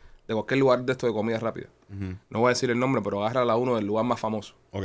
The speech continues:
Speaker 1: Nadie diga el nombre porque va y
Speaker 2: Ujú.
Speaker 1: no buscan problemas.
Speaker 2: Seguro.
Speaker 1: Agarra una papa y simplemente déjela sentada en un lugar
Speaker 2: Ujú.
Speaker 1: por una semana.
Speaker 2: Ujú.
Speaker 1: Cuando usted agarre esa papa va a estar igualita que cuando usted la, la dejó ahí.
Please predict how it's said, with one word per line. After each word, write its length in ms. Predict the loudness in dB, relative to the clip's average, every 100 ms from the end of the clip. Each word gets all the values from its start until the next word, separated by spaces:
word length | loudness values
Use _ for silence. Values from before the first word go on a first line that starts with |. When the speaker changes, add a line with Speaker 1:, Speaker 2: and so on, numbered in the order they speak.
| -4
Speaker 1:
Nadie 240 | -2 0 2
diga 120 | 0
el 60 | -2
nombre 220 | -4 -6
porque 220 | -8 -8
va 180 | -6 -4
y 180 | -4 -6
Speaker 2:
Ujú. 40 |
Speaker 1:
no 100 | -8
buscan 240 | -12 -12 -14
problemas. 260 | -12 -8
Speaker 2:
Seguro. 240 | -6 -6 -6 -16 -20 _ _ _ _ _ -8
Speaker 1:
Agarra 260 | 0 2 6
una 140 | 6
papa 280 | 8 6 2 -6 -20 _
y 200 | -4 -2
simplemente 520 | -2 0 2 2 2 0
déjela 280 | 0 -4 -10 -20 _ _ _ -16
sentada 420 | -8 -2 4 4
en 80 | 4
un 100 | 2
lugar 240 | 2 -2 _ _ -4
Speaker 2:
Ujú. 180 | -2
Speaker 1:
por 120 | 0 0
una 140 | -2
semana. 280 | -2 -6 -8 -16 _ -6
Speaker 2:
Ujú. 240 | -6 -6 -12 _ _ _ _ _
Speaker 1:
Cuando 200 | -6 -6
usted 220 | -2 0
agarre 280 | 2 2 2
esa 120 | 0 -2
papa 200 | 0 0
va 100 | 0
a 20 |
estar 200 | -2 -4
igualita 420 | -2 -4 -4 -4
que 100 | -6
cuando 180 | -8 -8
usted 180 | -6 -4
la, 300 | -4 -6 -6
la 120 | -8
dejó 140 | -8
ahí. 100 | -12